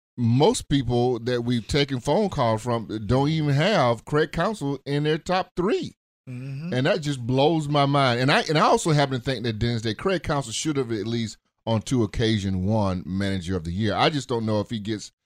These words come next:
Speaker 1: the respect that he deserves here or outside of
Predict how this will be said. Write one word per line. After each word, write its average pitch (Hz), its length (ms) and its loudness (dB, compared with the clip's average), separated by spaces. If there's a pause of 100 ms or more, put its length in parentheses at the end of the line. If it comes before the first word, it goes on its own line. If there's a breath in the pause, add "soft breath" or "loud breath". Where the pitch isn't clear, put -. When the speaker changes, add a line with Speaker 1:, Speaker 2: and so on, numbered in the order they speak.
(160)
Speaker 1:
the 104 100 -4
respect 104 400 -2
that 104 140 -2
he 104 80 0
deserves 95 500 -2
here 139 320 0 (260)
or 139 380 4
outside 104 560 2
of 92 240 -4